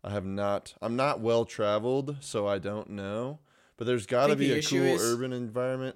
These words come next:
Speaker 1: You would have to
Speaker 2: you're
Speaker 1: shut
Speaker 2: always
Speaker 1: down
Speaker 2: going
Speaker 1: too many places and it
Speaker 2: Yeah,
Speaker 1: wouldn't work
Speaker 2: that's
Speaker 1: out.
Speaker 2: the problem. That's the problem. You, you would never, you would never be able to get the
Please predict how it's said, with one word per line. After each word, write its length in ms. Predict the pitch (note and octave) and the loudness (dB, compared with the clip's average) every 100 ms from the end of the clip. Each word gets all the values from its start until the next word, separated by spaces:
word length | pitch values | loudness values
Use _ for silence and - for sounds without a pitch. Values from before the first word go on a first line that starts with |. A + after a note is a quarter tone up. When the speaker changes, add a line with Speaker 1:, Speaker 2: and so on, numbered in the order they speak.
| - | -8
Speaker 1:
You 140 | A#2+ C#3+ | -2 2
would 80 | |
have 120 | E3 E3+ | 6 4
to 40 | |
Speaker 2:
you're 80 | E3+ | 4
Speaker 1:
shut 140 | E3 | 4
Speaker 2:
always 180 | F3+ G3 | 4 4
Speaker 1:
down 120 | G3+ | 2
Speaker 2:
going 160 | G3 F#3+ | 2 0
Speaker 1:
too 200 | D#3 A#2 | -4 -4
many 220 | A2+ G#2+ | -4 -6
places 380 | - G2 F#2 C#3+ | -6 -6 -4 -2
and 60 | |
it 60 | C#3+ | 0
Speaker 2:
Yeah, 280 | B2+ A2+ A2 | 0 -2 -2
Speaker 1:
wouldn't 220 | G#2 G#2 | -2 0
work 140 | G#2 | 0
Speaker 2:
that's 220 | C#3 A#2 C3 | 4 4 4
Speaker 1:
out. 60 | |
Speaker 2:
the 60 | C#3+ | 2
problem. 520 | C#3 C3 A#2 G#2 F#2 F2+ - | -6 -6 -6 -8 -18 -20 -12
That's 220 | A2 - | -10 -10
the 60 | A#2 | -12
problem. 480 | - G#2+ G2 F2+ G#2 _ _ _ _ | -10 -8 -10 -16 -20 _ _ _ _
You, 160 | C3+ B2+ | -12 -10
you 280 | B2 C#3 B2+ | -10 -10 -8
would 100 | B2+ | -8
never, 760 | B2+ C#3 C#3 C#3+ C#3+ C#3 C3+ _ _ _ _ _ - | -4 -4 -2 -2 -2 -4 -6 _ _ _ _ _ -14
you 100 | B2 | -10
would 160 | B2 B2 | -8 -8
never 540 | B2 C3 C3 C3 C3+ | -6 -4 -4 -2 -4
be 220 | C3+ C3 | -4 -2
able 180 | B2 A#2+ | 0 -2
to 80 | A#2 | -6
get 440 | - B2 A#2 - | -8 -6 -6 -8
the 120 | A2 | -18